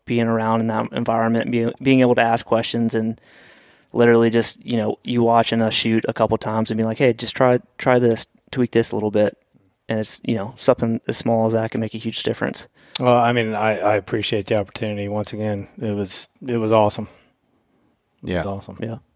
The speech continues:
Speaker 3: No, and, and now you can look in all of our, our Instagram bios and it'll say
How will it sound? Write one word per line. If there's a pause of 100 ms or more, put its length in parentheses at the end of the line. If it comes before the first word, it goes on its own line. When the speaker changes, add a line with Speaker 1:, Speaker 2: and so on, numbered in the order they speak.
(320)
Speaker 3:
No,
and,
and (100)
now
you
can
look
in
all
of
our,
our
Instagram
bios
and
it'll
say